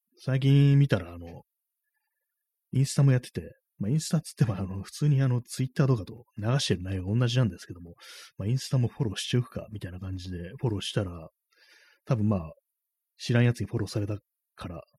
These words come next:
こう、私のね、こっちの方のアカウントを見に来たんでしょうけども、なんか私の写真一枚にこう、いいねをくれて、なんか妙に嬉しかった、そんなところがありますね。また再びちょっとね、こ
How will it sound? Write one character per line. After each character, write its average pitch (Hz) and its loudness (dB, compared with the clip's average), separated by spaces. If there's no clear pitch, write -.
こ 87 -14
う、 - -20
私 120 0
の 117 6
ね、 110 4
こ 123 2
っ - -2
ち - 2
の 135 8
方 110 6
の 92 0
ア 98 -4
カ 113 0
ウ - 4
ン - -6
ト 113 2
を 107 4
見 117 6
に 104 2
来 - -18
た 95 -4
ん 87 -10
で 101 -6
し - -2
ょ 107 2
う 98 -2
け 98 -4
ど 92 -8
も、 87 -10
な 120 -2
ん 104 -2
か 110 -2
私 127 2
の 135 8
写 127 4
真 123 4
一 139 -2
枚 87 -2
に 92 -20
こ - -16
う、 - -10
い 117 2
い 101 0
ね 85 -6
を - -20
く - 0
れ 92 -2
て、 85 -12
な 117 0
ん - -6
か 92 -4
妙 110 6
に 82 -8
嬉 110 2
し - 0
か 87 -8
っ - -12
た、 - -14
そ - -8
ん 104 -2
な 87 -6
と 110 -2
こ 98 -2
ろ 90 -2
が 82 -12
あ 85 -14
り 85 -14
ま 85 -18
す - -16
ね。 76 -20
ま 117 -2
た 107 -2
再 117 0
び 110 0
ち - -2
ょ 110 2
っ - -4
と - -16
ね、 - -20
こ - -18